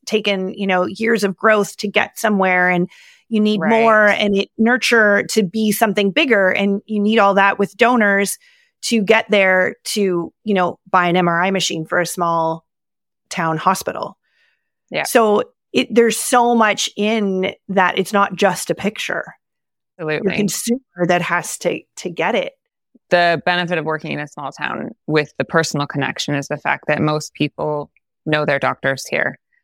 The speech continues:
Speaker 2: So not only were they obviously medical professionals in the images, but
Speaker 1: Mm-hmm.
Speaker 2: they're people that have had a direct impact on a lot of people in the community. So there was an
Speaker 1: Mm-hmm.
Speaker 2: immediate call to, to action there in that sense.
Speaker 1: Mm-hmm.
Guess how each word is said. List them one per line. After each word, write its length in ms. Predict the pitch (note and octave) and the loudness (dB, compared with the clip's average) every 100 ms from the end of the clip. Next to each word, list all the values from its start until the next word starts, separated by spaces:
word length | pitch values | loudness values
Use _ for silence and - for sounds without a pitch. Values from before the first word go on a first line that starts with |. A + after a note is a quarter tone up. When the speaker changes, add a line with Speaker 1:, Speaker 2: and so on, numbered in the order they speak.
| _ - | _ -6
Speaker 2:
So 180 | F3+ | -2
not 260 | E3+ E3+ E3 | 2 2 2
only 480 | D#3 D#3 D#3 D3+ D3+ - _ _ | 0 0 0 0 -2 -8 _ _
were 200 | D3 C#3+ | -6 -2
they 200 | C#3+ C#3 | -2 0
obviously 640 | - D#3 C#3+ C#3+ C3+ D#3 | 0 0 0 -2 -4 -4
medical 640 | C#3 C#3 C#3 - C#3+ - - _ | -2 -2 -4 -6 -6 -6 -8 _
professionals 640 | D3+ - - - D#3 C#3+ C#3 | -14 -6 -6 -4 -6 -6 -4
in 80 | |
the 100 | C#3 | -2
images, 500 | C3+ D#3+ D#3 C#3+ C#3+ | 0 0 0 -2 -2
but 120 | D#3 D3+ | -2 0
Speaker 1:
Mm-hmm. 80 | |
Speaker 2:
they're 140 | D#3+ E3 | 0 0
people 360 | G#3+ G3+ D#3+ D3 | -2 -2 0 0
that 200 | C3+ C#3+ | 0 -2
have 180 | D3 | -4
had 140 | D#3 D3 | -2 -2
a 60 | C#3 | -2
direct 380 | D3 D3+ D3 - | 0 0 -2 -4
impact 480 | D3+ C#3 C#3 C#3+ - | -4 -4 -4 -6 -6
on 100 | C#3 | -8
a 80 | C#3 | -8
lot 380 | C3+ C3+ - - | -10 -4 -4 -4
of 100 | - | -12
people 220 | - D3 | -12 -12
in 80 | - | -10
the 80 | |
community. 540 | - C#3+ D3 D#3 F#3 G#3+ | -14 -18 -10 -6 -4 -6
So 200 | - E3 | -6 -6
there 120 | C#3+ | -4
was 200 | C#3+ D3 | -4 -4
an 60 | D3 | -4
Speaker 1:
Mm-hmm. 140 | C#3+ | -2
Speaker 2:
immediate 440 | D3 C#3 C#3+ C#3 - | 0 0 0 0 -2
call 240 | C#3+ C#3+ | -4 -4
to, 140 | - - - _ - | -8 -18 -20 _ -4
to 100 | C#3+ | 0
action 400 | D3+ - E3+ D#3+ | 0 -2 -2 -2
there 160 | D#3+ | -2
in 80 | D#3+ | -2
that 200 | D#3 - | -4 -4
sense. 320 | - F3 - _ _ _ _ _ - | -4 -4 -8 _ _ _ _ _ -12
Speaker 1:
Mm-hmm. 220 | A3 D#3+ | -8 -6